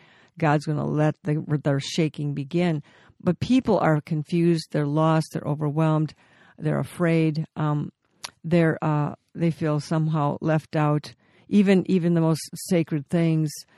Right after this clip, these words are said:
people dying without loved ones at their bedside, you know, being buried without funerals, um, living without love, afraid, uh, their dignity is gone. The devil has,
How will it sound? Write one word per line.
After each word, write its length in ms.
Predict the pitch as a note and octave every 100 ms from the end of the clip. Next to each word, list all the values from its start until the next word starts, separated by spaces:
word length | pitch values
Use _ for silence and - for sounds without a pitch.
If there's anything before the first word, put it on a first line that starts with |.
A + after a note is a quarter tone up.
| _ _
people 280 | G3 F3 E3
dying 460 | D#3+ D#3 E3 E3
without 400 | D#3+ D3+ D3 D3+ - _ _
loved 280 | D#3+ E3 C#3+
ones 280 | D#3 D#3+ D3 - -
at 140 | D#3+
their 140 | D#3+ D3
bedside, 720 | D#3 D3+ - D#3+ D3+ D3+ C#3 _ _ _ -
you 80 |
know, 320 | E3 D#3 D3+ - - D#3
being 400 | E3+ E3 D#3+ - _ -
buried 560 | D#3 D3 F3+ E3+ E3
without 320 | D#3+ D#3+ D#3+ -
funerals, 640 | F3 D#3+ D#3 D3+ D3+ - _ _ _ -
um, 300 | D3+ D3+ D3+
living 460 | F3 F3+ E3+ E3+ E3
without 340 | D#3 D#3 -
love, 200 | D#3+ D#3
afraid, 640 | D3+ - E3 D#3+ D#3+ D3 - _ _ _ -
uh, 320 | D#3 D3+ C#3+ -
their 160 | E3+
dignity 500 | D3 E3 D#3+ D#3 D#3
is 120 | D3+ C#3
gone. 420 | D#3 D3+ D3 F3
The 120 | E3
devil 340 | D3+ G3 A3
has, 200 | G3+ E3+